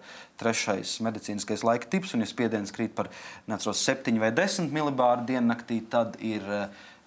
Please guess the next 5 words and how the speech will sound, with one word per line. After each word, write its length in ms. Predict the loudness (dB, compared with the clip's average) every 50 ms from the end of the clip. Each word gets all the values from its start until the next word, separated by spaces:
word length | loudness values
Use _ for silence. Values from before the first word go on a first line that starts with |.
| -4 -4 -2 -2 -2
vai 420 | -4 -6 -2 2 4 4 4 4 4
ir 160 | 4 4 4 6
ļoti 340 | 6 6 6 6 4 2
pazemināts 640 | 2 4 2 4 4 4 4 6 6 6 6 4 4 2
nemainīgi, 680 | 2 4 6 6 6 6 4 4 2 2 0 0 -4